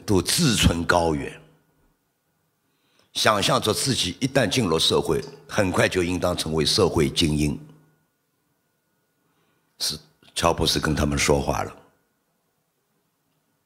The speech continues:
发表演讲，上面说话的镜头底下英文的字幕打出来，我才知道他在说什么。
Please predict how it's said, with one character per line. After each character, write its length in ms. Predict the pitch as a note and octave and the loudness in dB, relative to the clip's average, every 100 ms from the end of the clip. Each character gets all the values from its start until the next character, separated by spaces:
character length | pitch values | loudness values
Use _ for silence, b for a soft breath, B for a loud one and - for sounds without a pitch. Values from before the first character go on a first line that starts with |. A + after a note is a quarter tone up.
| _ _ _ _ _ _ _ _ _ _ - | _ _ _ _ _ _ _ _ _ _ -4
发 180 | G2 F2 | 0 2
表 160 | E2+ | 0
演 260 | C#2 D2 C#2 | 0 -2 -2
讲， 220 | C2 G#1 - | -4 -8 -2
上 240 | - A#2+ | 2 2
面 140 | A2 F#2+ | 2 2
说 200 | - G#2 | 2 4
话 160 | A2+ | 2
的 80 | F#2 | 2
镜 300 | - C3+ D#2 | 0 0 0
头 220 | C#2 C2+ | -4 -4
底 200 | - D2 | -4 -6
下 320 | C2+ F2+ - - - | -2 -2 -2 -10 -6
英 240 | F3 D#3 C#3 | 2 4 4
文 160 | G#2 | 2
的 80 | E2+ | 2
字 240 | - - G2+ | 0 0 0
幕 200 | D#2+ C#2+ | 0 -2
打 160 | - | -4
出 200 | - - | -6 -6
来， 260 | B1+ - - _ _ _ _ _ _ - | -8 -10 -14 _ _ _ _ _ _ -8
我 120 | C2+ | -6
才 160 | C#2 C#2 | -4 -4
知 140 | - | -4
道 160 | C#2 C2 | -6 -4
他 160 | - | -4
在 140 | - C2+ | -4 -4
说 180 | E2 | -2
什 160 | D#2+ - | -2 -4
么。 160 | - | -10